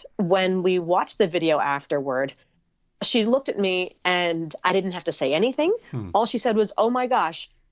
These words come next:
Speaker 1: I look like a complete witch," except she didn't say witch.
Speaker 2: Okay.
Speaker 1: It just rhymed with it.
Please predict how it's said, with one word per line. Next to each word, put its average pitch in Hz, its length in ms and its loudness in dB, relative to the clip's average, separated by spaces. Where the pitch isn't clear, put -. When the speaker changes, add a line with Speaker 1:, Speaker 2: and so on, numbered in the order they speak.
Speaker 1:
I 208 600 -2
look 190 280 -4
like 185 300 -4
a 180 40 -8
complete 175 520 -2
witch," - 500 0
except - 240 0
she 175 100 2
didn't 170 280 0
say 147 300 0
witch. - 400 0
Speaker 2:
Okay. 104 180 -6
Speaker 1:
It - 40 -4
just 156 180 0
rhymed 139 260 0
with - 160 -4
it. - 120 -6